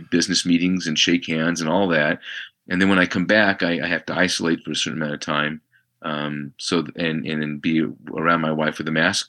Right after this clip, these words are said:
for, for, for a certain amount of time before we,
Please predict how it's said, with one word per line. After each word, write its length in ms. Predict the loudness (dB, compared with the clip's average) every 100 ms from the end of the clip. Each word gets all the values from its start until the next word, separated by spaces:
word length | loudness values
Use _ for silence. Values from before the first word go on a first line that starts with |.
| -4
for, 280 | -2 -2 -6
for, 160 | -8 -8 -8
for 260 | -10 -8 -10 _
a 80 | -16 -12
certain 240 | -6 -4 -4
amount 120 | -8
of 60 | -8
time 380 | -6 -4 -6 -10 -20 -20 -14
before 300 | -8 0 2
we, 340 | 4 2 -2